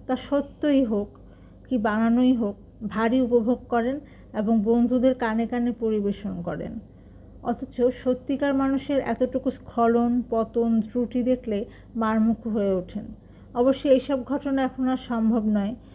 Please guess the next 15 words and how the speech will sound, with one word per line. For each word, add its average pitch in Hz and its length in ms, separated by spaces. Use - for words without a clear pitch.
শুনেছি 269 360
নাকি 269 240
কলকাতার 247 560
সব 247 260
অপেক্ষমান 240 680
বিয়ে 226 280
ভাঙা 240 320
কেসের 247 340
শুনানি 240 480
নিতেই 208 400
আড়াই 220 320
বছরের 233 400
বেশি 202 300
সময় 208 380
লাগবে। 180 460